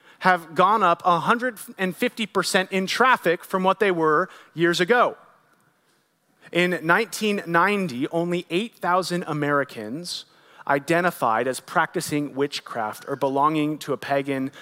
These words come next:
religion such as Wicca. But today, there are over one million people in America who identify with some sort of neo-pagan witchcraft. More than that, you can go on Amazon and find where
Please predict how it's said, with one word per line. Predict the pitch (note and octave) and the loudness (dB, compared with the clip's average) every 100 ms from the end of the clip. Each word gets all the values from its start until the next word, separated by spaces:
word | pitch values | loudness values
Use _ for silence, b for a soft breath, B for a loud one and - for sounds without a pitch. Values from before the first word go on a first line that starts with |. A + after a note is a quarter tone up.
| B B - | B B -6
religion | C3 C#3 C#3 C3 C3 | -2 -2 -2 -6 -6
such | - C3 - | -6 -6 -4
as | B2 - A#2+ | -6 -8 -8
Wicca. | B2+ C3 G2 F2+ _ _ _ _ _ _ _ _ _ _ _ _ b D3+ | -8 -8 -12 -14 _ _ _ _ _ _ _ _ _ _ _ _ b -4
But | |
today, | D3 F3+ F3+ | -2 0 2
there | E3 D#3 | 2 2
are | D3 | 2
over | E3 D#3 D3 | 0 0 -4
one | C#3 D#3 F3+ F#3 - | 0 2 2 -2 -8
million | D3+ E3 F#3 F3+ C#3+ B2 | -6 -2 -2 -2 -2 -4
people | C3+ B2+ A#2+ A#2+ | -6 -6 -6 -6
in | C3 | -4
America | A#2+ A#2 A2+ A2 C3 | -4 -2 -4 -4 -6
who | C#3 C3+ | -2 -2
identify | B2 C#3 D#3 C#3+ A#2+ A2+ | -2 -2 -2 -2 -2 -2
with | B2+ | -4
some | - C#3+ D3+ | -4 -4 -4
sort | - D3 | -6 -6
of | A#2+ | -6
neo-pagan | A#2 B2+ C3 C3 - A2 A2 A2+ | -8 -10 -8 -10 -10 -10 -10 -10
witchcraft. | A2+ A#2+ - - - - - _ _ _ _ _ _ _ _ _ b b b - | -8 -8 -10 -12 -14 -14 -20 _ _ _ _ _ _ _ _ _ b b b -2
More | E3 | 0
than | F3 E3 | 2 2
that, | C#3 | 0
you | E3+ | -4
can | G3 E3+ | -4 0
go | F3 | 2
on | D#3+ D#3 | 2 2
Amazon | D#3+ F3+ E3 C#3+ B2 C3+ | 0 2 2 2 2 0
and | D3 | -4
find | - D#3 E3+ D#3+ | 0 2 2 0
where | D#3+ D3+ | 0 0